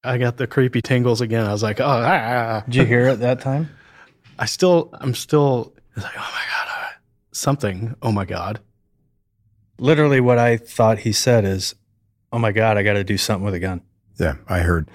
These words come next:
Speaker 3: "Oh my God, I gotta go hide the gun. I can see it," is what I thought I heard him say. You know, "Oh my God, I gotta go hide the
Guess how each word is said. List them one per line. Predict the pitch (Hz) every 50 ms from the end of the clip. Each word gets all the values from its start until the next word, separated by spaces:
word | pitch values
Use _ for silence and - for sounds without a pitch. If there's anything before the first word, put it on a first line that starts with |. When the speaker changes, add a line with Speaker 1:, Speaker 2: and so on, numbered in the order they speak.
| - - - - - _ _ _ _ -
Speaker 3:
"Oh | 95
my | 87 82 80 80
God, | 82 80 80 80
I | 78
gotta | 78 78 80
go | 80 78
hide | 73 80 85 82
the | 78 82
gun. | 80 80 80 82 82 78 - _ _ _ _ _ _ _ _ _ _ _ _ _ _ _ _ _ _ _ _ -
I | - 87
can | - - 76
see | - - - 98 95
it," | 101 120 - - _ _ _ _ _ -
is | - 85
what | 85 87 82
I | 80
thought | 80 - 90 87 85
I | 80
heard | 73 76 73
him | 71 71
say. | - - - - 82 82 _ _ _ _ _ _ _ _ _ _ _ _ _ _ _ _ _ _
You | 101
know, | 90 82 85 - - _ - -
"Oh | -
my | - - -
God, | - - - -
I | - -
gotta | - - - -
go | -
hide | - - -
the | -